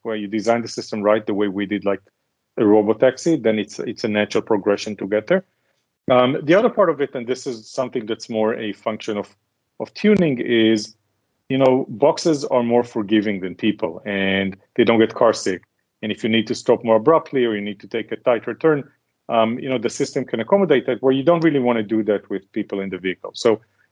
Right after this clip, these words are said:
there's a little bit of difference there in how you work it. Um,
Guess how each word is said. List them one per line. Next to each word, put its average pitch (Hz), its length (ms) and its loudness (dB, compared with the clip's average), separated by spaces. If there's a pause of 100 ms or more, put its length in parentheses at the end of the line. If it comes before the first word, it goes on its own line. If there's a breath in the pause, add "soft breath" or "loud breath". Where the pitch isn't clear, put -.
there's 139 200 6
a 139 60 8
little 151 240 6
bit 139 140 4
of 113 100 0
difference 107 380 -2
there 104 120 -2
in 101 60 -6
how 98 100 -6
you 92 120 -4
work 104 240 -2
it. 208 100 4 (500)
Um, 107 380 2